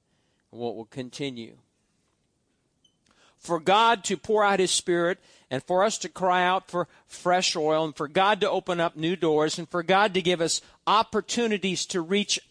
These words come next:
out to others, it's going to require, God will do His part. He said He would. I will.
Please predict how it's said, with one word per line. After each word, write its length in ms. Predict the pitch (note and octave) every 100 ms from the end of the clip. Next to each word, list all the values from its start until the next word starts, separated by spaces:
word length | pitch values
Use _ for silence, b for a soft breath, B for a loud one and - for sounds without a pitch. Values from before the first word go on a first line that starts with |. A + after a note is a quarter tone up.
| _ -
out 240 | E3+ F#3+
to 160 | F#3+ -
others, 540 | D3+ C#3+ C#3 D#3+ - B B B
it's 200 | E3+ -
going 300 | - A#3 C4
to 80 | A3+
require, 800 | G#3 G3+ - G#3+ G#3+ G#3 A3+ A#3 b b _
God 220 | - F#3+ D#4+
will 60 |
do 200 | B3 B3
His 220 | G3 C4+
part. 280 | - G#3+ G3+
He 60 | A3+
said 220 | - G#3+
He 140 | G#3
would. 400 | G#3 A3+ A#3 A#2+
I 180 | B2 E3
will. 440 | F3 G3 G3 -